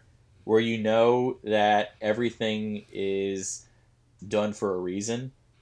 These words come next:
and the reason is to enhance the quality of the experience. There, there are different types of fish tanks.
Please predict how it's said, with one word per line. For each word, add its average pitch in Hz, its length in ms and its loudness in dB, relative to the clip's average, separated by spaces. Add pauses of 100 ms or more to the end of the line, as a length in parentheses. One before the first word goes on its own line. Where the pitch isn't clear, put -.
(120)
and 92 280 -6
the 101 60 -6
reason 101 460 -4
is 98 320 -8
to 92 240 -4
enhance 98 540 -8
the 87 100 -12
quality 92 420 -4
of 90 60 -10
the 90 80 -8
experience. 98 640 -10 (920)
There, 127 140 2 (140)
there 165 180 8
are 226 300 8
different 143 320 0
types 117 220 0
of 104 60 -6
fish 110 200 0
tanks. 131 480 -2